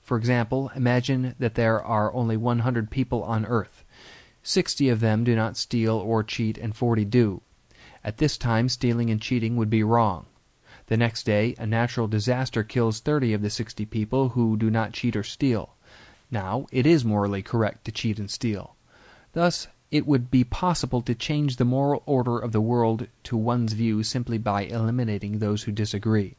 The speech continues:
Examples of appeal to common practice. One,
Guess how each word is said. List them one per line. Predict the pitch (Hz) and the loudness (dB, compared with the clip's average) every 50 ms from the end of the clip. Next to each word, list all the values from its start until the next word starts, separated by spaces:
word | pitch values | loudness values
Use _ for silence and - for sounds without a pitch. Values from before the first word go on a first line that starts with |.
| _ _ _ _ _ _ _ _ _ _ - - - - - | _ _ _ _ _ _ _ _ _ _ -20 -20 -12 -4 -2
Examples | 131 117 120 143 147 156 151 165 156 139 - | -2 2 2 2 2 2 0 0 -2 -2 -2
of | - 123 117 | -4 -2 -2
appeal | 113 110 - - 131 131 123 123 | -4 -4 -2 -2 -2 0 0 -2
to | - 113 | -4 -6
common | 110 - 127 120 110 110 107 107 | -6 -4 -4 -2 -2 -2 -2 -2
practice. | - 117 110 104 104 - - - - - - - - _ _ _ _ _ _ _ _ _ _ _ - | 0 0 2 2 0 -2 -6 -16 -16 -16 -18 -18 -20 _ _ _ _ _ _ _ _ _ _ _ -4
One, | - 135 127 113 98 87 - | 0 2 2 2 0 -2 -6